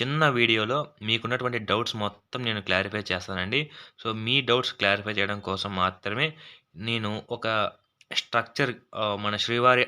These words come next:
ఆలయం యొక్క స్ట్రక్చర్ని నేను పెన్, ఆ, కలర్ పెన్స్ యూజ్ చేసి డ్రా చేశాను.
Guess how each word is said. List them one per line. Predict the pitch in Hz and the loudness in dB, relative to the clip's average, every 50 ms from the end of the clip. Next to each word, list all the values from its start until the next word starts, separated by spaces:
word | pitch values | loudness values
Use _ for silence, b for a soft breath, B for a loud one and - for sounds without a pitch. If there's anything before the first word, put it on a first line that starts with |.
| - 113 | 6 6
ఆలయం | 110 110 110 107 104 104 | 6 6 4 0 -2 -4
యొక్క | 101 - - 107 | -6 -6 -6 -6
స్ట్రక్చర్ని | 104 - - - - - - - 127 120 113 | -6 -4 -2 -4 -4 -2 -2 -2 -2 -2 -2
నేను | 107 104 101 101 98 95 95 90 87 B B B B B B _ _ - | -4 -4 -4 -4 -4 -4 -6 -6 -8 B B B B B B _ _ -2
పెన్, | 113 117 127 135 135 | -2 0 0 -2 -2
ఆ, | 135 131 - - - 107 110 101 95 95 - | -4 -4 -4 -4 -2 0 2 2 2 2 2
కలర్ | 107 110 117 117 | 2 4 4 4
పెన్స్ | - - 123 120 - - 113 | 2 0 -2 -4 -4 -6 -6
యూజ్ | 110 107 - 110 | -6 -4 -6 -6
చేసి | 110 123 131 | -4 -4 -4
డ్రా | 107 101 101 101 | 0 4 4 4
చేశాను. | 104 101 95 92 92 98 98 104 139 160 | 4 4 0 -2 -2 -2 -2 -2 -2 -4